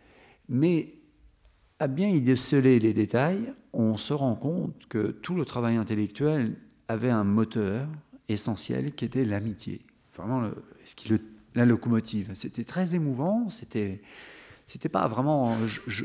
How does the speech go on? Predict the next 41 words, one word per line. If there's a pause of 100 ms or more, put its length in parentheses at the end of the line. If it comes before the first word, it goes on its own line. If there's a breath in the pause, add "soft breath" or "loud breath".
je
travaille
pour
le,
pour
mon
plaisir
de
travailler,
je, (100)
je
travaille
pour
un,
une
question
de
partage,
une
question
de
construction. (680 soft breath)
Donc,
bien,
bien
sûr,
si,
euh, (760 loud breath)
que
ce
soit
Flammarion,
Fayard
ou
qui,
qui
que
ce
soit,
je
serais